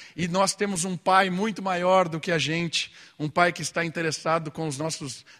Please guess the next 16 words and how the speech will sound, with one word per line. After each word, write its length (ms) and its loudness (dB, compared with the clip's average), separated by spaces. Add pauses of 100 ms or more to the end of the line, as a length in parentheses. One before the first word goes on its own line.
nas 220 -2
nossas 300 -4
dificuldades, 720 0
as 80 -6
nossas 260 -6
problemáticas, 960 -4 (280)
e 80 -2
eu 100 4
queria 320 0
ver 220 -2
esse 240 -4
pai 320 2
hoje 440 0 (240)
em 200 -4
três 340 0
parábolas 880 0